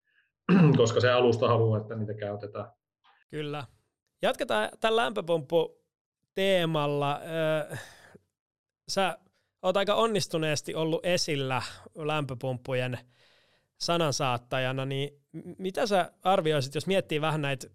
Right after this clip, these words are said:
Speaker 2: ki-, kilpailukenttää Suomessa, että minkälaisia toimijoita siellä on ja sitten mitä kaikki erottautumistekijöitä sä ite, tota,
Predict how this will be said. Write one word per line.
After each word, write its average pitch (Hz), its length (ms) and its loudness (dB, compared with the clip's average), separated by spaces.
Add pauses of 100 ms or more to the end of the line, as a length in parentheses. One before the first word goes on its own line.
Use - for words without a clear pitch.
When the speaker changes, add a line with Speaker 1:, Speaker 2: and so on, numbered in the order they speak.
(440)
Speaker 2:
ki-, 180 220 -4
kilpailukenttää 151 920 0
Suomessa, 139 640 -2
että 120 80 -6
minkälaisia 147 460 -2
toimijoita 139 540 -2
siellä 139 240 -2
on 143 160 -2
ja 127 180 -4
sitten 139 480 -4
mitä 170 280 -2
kaikki 143 420 -4
erottautumistekijöitä 131 1200 -2
sä 120 140 -6
ite, 120 300 -6 (640)
tota, 117 380 -2